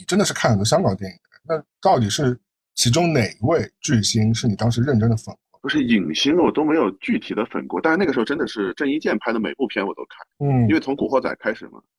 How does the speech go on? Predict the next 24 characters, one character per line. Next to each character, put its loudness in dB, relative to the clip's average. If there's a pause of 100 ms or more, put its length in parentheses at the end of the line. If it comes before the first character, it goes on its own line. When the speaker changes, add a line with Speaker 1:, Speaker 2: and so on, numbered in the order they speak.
(340)
Speaker 2:
他 -10
拍 0
的 0 (680)
好 -8
多 -4
片， -8
那 -4
个 -2
时 -6
候 -4
其 -10
实 -2
我 0
觉 -6
得 -2
质 -6
量 -4
挺 -14
高 0
的， -6
没 0
有 2
什 -8
么 -8